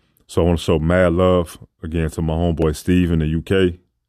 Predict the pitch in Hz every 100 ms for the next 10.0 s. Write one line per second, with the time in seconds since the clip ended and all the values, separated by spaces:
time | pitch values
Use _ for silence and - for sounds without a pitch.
0 | _ _ _ _ _ _ _ _ _ _
1 | _ _ _ _ _ - 82 76 82 78
2 | 92 82 87 90 92 76 87 87 78 -
3 | _ _ _ _ - 78 85 85 - 90
4 | 87 80 76 87 85 80 78 85 80 -
5 | 87 82 87 82 82 71 82 85 78 -
6 | _ _ _ _ _ _ _ _ _ _
7 | _ _ _ _ 92 82 82 - - -
8 | 95 82 90 82 - 98 95 85 - 85
9 | 87 85 85 82 85 - 98 90 90 87